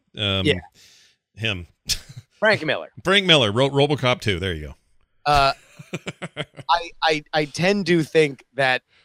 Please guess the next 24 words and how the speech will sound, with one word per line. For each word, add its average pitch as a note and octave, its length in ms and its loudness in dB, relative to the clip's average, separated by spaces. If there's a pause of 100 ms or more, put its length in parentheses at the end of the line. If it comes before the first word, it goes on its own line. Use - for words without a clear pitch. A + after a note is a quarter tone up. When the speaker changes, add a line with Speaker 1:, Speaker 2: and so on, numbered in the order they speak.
Speaker 2:
you C#3 180 -4 (160)
gotta F3 420 4
cherry C3 400 -2
pick A#2 220 -10 (100)
the A2+ 80 -20
best G#2+ 360 -8
of F2 120 -20
their F2+ 160 -18
work - 380 -18 (120)
Speaker 1:
Yeah. E2+ 160 -16
Speaker 2:
because C3+ 500 -4 (440)
sometimes C#3+ 720 -2
you B2+ 60 -10
just B2 220 -6
get B2+ 160 -6
a G#2 40 -10
little G#3+ 720 4
bit F#3 220 0
too E3+ 160 2
far D#3 360 4
into D3 180 -4
these C#3 200 -10
guys' C3+ 340 -4
heads, C#3 420 -2